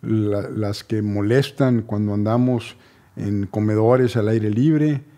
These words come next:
esas moscas gorrosas hay que compadecerlas a las pobres porque solamente viven treinta días. Entonces, si un día,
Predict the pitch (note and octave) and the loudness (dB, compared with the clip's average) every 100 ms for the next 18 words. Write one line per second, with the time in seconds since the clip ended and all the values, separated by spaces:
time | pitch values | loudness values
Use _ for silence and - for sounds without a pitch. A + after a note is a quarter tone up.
0 | _ _ - A#2+ D3+ A#2 B2+ C3 C#3 - | _ _ -6 0 2 4 4 4 2 0
1 | B2 A2 G#2 A2 D3 D#3 B2+ - C3 C#3+ | -2 0 -2 0 0 -2 -6 -2 0 0
2 | - B2+ G#2+ G2+ G2 C3 B2+ B2+ G#2+ G2+ | 0 0 0 -2 -2 0 0 0 -2 -4
3 | F#2+ - B2 E3+ F#3+ F3+ - _ _ _ | -8 -8 -4 -2 -2 -6 -10 _ _ _
4 | _ _ - A2+ - A2 A#2+ B2 A#2 A2+ | _ _ -6 -4 -2 0 2 4 2 0
5 | A2 G#2 C#3 D#3+ E3 - _ _ _ A#2 | 0 2 2 2 -2 -6 _ _ _ 0
6 | G#2+ G#2+ F2+ D2+ - - _ _ _ _ | 0 0 -4 -8 -14 -20 _ _ _ _
7 | _ _ _ _ - B2+ - C#3 C#3 D3 | _ _ _ _ -4 -2 2 2 4 4
8 | D3 C3 - | 4 2 -4